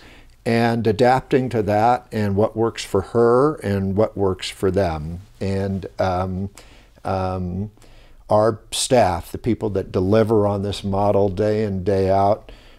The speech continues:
are, um, gifts. And,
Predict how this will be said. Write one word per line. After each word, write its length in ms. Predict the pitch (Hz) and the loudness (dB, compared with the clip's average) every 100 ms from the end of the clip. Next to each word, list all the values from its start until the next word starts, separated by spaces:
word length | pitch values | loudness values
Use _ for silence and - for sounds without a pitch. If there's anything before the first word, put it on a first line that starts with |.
| _ - | _ -4
are, 480 | 92 95 95 - - | 0 0 -2 -4 -6
um, 400 | 98 95 90 92 - - - | -6 -4 -6 -8 -12 -14 -8
gifts. 600 | 107 117 131 - - - - | 2 2 2 -2 -6 -8 -10
And, 500 | 107 101 101 95 98 | -6 -4 -4 -4 -6